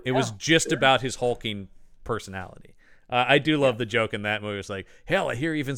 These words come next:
Speaker 1: he's even got two kills," uh, as a mall <laughs> security guard.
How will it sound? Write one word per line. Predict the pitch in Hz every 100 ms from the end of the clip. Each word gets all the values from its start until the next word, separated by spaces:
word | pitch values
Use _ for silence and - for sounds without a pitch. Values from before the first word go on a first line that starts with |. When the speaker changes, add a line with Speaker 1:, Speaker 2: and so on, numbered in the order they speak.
| -
Speaker 1:
he's | 151 139
even | 156 139
got | 135 139 -
two | 180 135
kills," | - 170 196 196 - - - _ _ _ _ - -
uh, | 123 113 107 101
as | 110
a | 120
mall | 113 123 131 120
<laughs> | -
security | - 160 - - - -
guard. | - - -